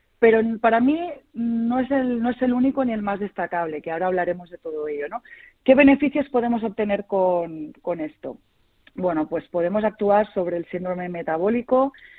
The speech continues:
podemos tener mayor resistencia física, mejora sobre todo los síntomas digesti-, digestivos, está muy indicada para todas aquellas personas que tienen problemas,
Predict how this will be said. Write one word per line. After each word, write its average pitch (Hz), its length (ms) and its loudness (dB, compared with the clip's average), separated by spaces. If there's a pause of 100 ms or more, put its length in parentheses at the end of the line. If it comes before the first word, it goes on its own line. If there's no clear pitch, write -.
(360)
podemos 196 440 4
tener 202 260 2
mayor 196 280 2
resistencia 190 720 -4 (100)
física, 240 680 -2 (420)
mejora 226 600 2
sobre 202 240 0
todo 214 320 0
los 185 160 0
síntomas 196 420 -6
digesti-, 185 480 -10
digestivos, 208 680 -2
está 185 220 -6
muy 202 160 -2
indicada 196 460 2
para 180 180 0
todas 190 200 -2
aquellas 190 280 -4
personas 185 420 -8
que 180 120 -8
tienen 180 260 -8
problemas, 175 580 0